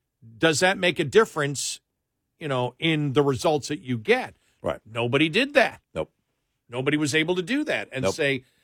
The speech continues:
Speaker 1: statistically, the methods were flawed in some way. And he said, "So that's what I do. I,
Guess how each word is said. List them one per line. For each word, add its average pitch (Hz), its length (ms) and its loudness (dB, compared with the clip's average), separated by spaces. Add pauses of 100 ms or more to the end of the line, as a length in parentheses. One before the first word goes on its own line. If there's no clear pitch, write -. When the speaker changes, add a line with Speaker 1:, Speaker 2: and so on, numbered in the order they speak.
(180)
Speaker 1:
statistically, 160 960 -2
the 135 120 0
methods 151 600 0
were 123 180 -2
flawed 120 680 0 (600)
in 143 200 2
some 135 320 0
way. 120 220 2
And 113 100 -2
he 120 60 -4
said, 127 260 -2
"So 143 120 -2
that's 208 240 4
what 214 100 4
I 190 80 2
do. 269 260 -4
I, 123 200 0